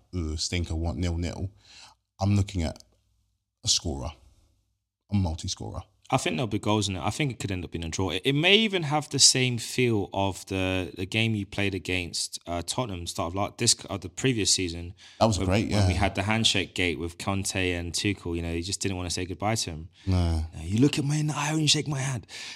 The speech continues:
Speaker 2: Um, so it could, it could have that level of drama without the handshake
Speaker 1: Yeah.
Speaker 2: issues, 'cause I, I don't think, uh, Pochettino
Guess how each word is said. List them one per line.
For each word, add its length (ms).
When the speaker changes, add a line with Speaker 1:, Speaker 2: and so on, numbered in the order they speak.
Speaker 2:
Um, 260
so 140
it 140
could, 320
it 160
could 160
have 320
that 200
level 280
of 80
drama 300
without 200
the 80
handshake 440
Speaker 1:
Yeah. 100
Speaker 2:
issues, 400
'cause 180
I, 160
I 40
don't 260
think, 340
uh, 160
Pochettino 480